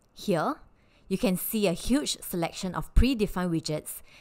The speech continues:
that you can simply add to your dashboard. In this specific scenario, we will select the open amount of deliveries widget and add it to our dashboard. By selecting the widget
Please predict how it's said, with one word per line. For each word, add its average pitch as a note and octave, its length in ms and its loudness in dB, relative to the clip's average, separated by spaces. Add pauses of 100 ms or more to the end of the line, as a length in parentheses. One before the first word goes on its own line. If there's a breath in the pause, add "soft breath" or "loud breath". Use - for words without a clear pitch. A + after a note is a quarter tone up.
that F3+ 120 2
you F3+ 100 2
can F#3 200 0
simply G#3 480 -2
add E3 200 -6
to E3+ 80 -8
your D3 140 -4
dashboard. - 480 -6 (2250 loud breath)
In G3+ 180 2
this C#4+ 200 4
specific G3+ 500 -2
scenario, D3+ 760 -6 (420 soft breath)
we F#3+ 80 0
will F#3+ 140 6
select F#3+ 640 0
the E3+ 140 -6
open C#4 380 0
amount F3 320 0
of C#3+ 140 -6
deliveries E3+ 520 0
widget D#3+ 400 -4 (360)
and E3 160 -12
add E3 140 -2
it F#3 200 -4
to E3 80 0
our D#3 140 -2
dashboard. - 480 -4 (1800 soft breath)
By G3 120 2
selecting G#3 560 0
the G3 100 4
widget F3 380 4